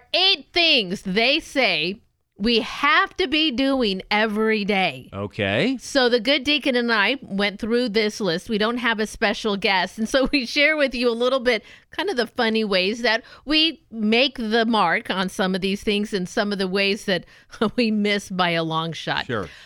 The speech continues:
Speaker 1: But the show, because the deacon is, we'll just say, long-winded, we didn't get to the full list. So I thought today, David, you and I would talk about some of the things that we didn't get to on our show
Speaker 2: Oh,
Speaker 1: today.
Speaker 2: okay.
Speaker 1: And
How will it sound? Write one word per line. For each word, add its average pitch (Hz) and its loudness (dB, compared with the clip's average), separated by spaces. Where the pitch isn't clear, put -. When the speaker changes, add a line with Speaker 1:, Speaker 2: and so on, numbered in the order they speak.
Speaker 1:
But 302 0
the 294 4
show, 269 2
because 226 -2
the 226 0
deacon 220 0
is, 185 -2
we'll 196 -2
just 196 -6
say, 175 0
long-winded, 185 0
we 226 2
didn't 311 2
get 302 0
to 285 0
the 220 2
full 240 0
list. 202 0
So 233 0
I 226 4
thought 294 2
today, 294 0
David, 196 0
you 254 0
and 220 0
I 262 4
would 247 -2
talk 226 -2
about 208 2
some 294 0
of 277 0
the 254 0
things 262 -2
that 208 0
we 214 0
didn't 208 0
get 240 0
to 190 -2
on 180 2
our 156 0
show 190 2
Speaker 2:
Oh, 208 4
Speaker 1:
today. 185 2
Speaker 2:
okay. 143 2
Speaker 1:
And 185 -4